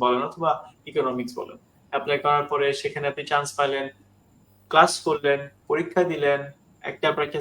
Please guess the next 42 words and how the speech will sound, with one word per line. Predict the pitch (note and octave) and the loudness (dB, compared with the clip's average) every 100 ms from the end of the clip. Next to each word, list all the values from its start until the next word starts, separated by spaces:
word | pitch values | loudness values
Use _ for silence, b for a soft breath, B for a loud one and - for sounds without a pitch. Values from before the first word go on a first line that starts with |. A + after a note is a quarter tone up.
| - | -6
সেমিস্টার | E3 - E3 D#3+ | -6 -4 -2 0
কমপ্লিট | D3+ D3+ D3+ | 0 -2 -2
করলেন, | C#3+ C3+ C3 - | -2 -2 -4 -2
ফাইনাল | D3+ D#3 D#3 | 0 0 0
ইয়ার | D3+ D3 C#3+ | 0 2 2
হলো, | C#3 C#3+ E3 | 2 -2 -4
and | E3 E3 | -4 -4
then | A3+ - | -4 -2
তারপরে | F3 F3 E3+ - | -2 0 -2 -2
সবগুলো | D#3 D3 D#3 - | -4 -2 -4 -2
পরীক্ষায় | D3+ D3 D3 - | -2 -2 -6 -6
কিউমুলেটিভ | A3 - - C#3+ C#3 | -4 -4 -4 2 4
পাস | C#3 - | 4 0
করে | C#3+ D3+ F#3 C3+ | -2 0 0 2
ভালো | B2+ | 0
একটা | B2+ C3+ B2 | -2 -4 2
গ্রেড | B2+ C#3 | 2 0
আসলে | - D#3+ B3+ _ _ _ - | -4 -8 -10 _ _ _ -10
আপনি | - - | -6 -4
সার্টিফিকেট | - - B2+ C3 B2+ | -2 -2 0 0 0
পাচ্ছেন | A#2+ - B2+ | -2 -4 -4
যে | C3 | 0
ওকে | B2+ C3 C3 | 0 2 0
আপনার | C3 B2 | 0 -8
সিজিপিএ | C3+ C3+ C3 B2+ A#2+ | -6 -4 0 0 0
এত | B2 A#2+ | -2 -2
এত | B2 | -4
হয়েছে। | A#2+ A#2+ - - _ B B B _ | -6 -8 -10 -20 _ B B B _
তো | D#3+ - | 0 4
আপনাকে | D3 - F#3 - | 4 2 -4 -2
কিন্তু | G3 B3 B3 - | -4 -4 -10 0
কত | G3 G3 G3 | 4 6 6
বড় | F#3+ F#3 | 6 4
একটা | F#3 C#3 | 2 4
জার্নি | C3 - D3+ | 4 4 4
পালন | C3+ B2+ - | 4 2 -2
করা | B2 | -4
লাগছে। | A2+ - C3 | -4 -4 -2
আর | C3+ | -2
আপনি | - F3+ | -2 -4
যদি | F3+ | -2
আমাকে | D#3 | -2